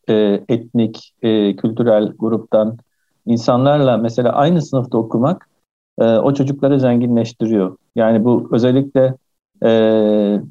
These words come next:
birleşmiş sınıflar, e, farklı, e, kimliklerden, arka planlardan olan öğrencilerin bir arada okudukları sınıflarda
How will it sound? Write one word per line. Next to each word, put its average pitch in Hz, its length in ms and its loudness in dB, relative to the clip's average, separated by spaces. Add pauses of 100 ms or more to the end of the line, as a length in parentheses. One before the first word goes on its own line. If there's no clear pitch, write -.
(100)
birleşmiş 123 460 0
sınıflar, 120 880 0
e, 107 420 2
farklı, 123 840 0
e, 113 60 0 (880)
kimliklerden, 117 680 2
arka 107 300 -2
planlardan 110 520 0
olan 113 200 2
öğrencilerin 110 580 0
bir 127 80 0
arada 120 260 0
okudukları 104 500 -2
sınıflarda 110 760 0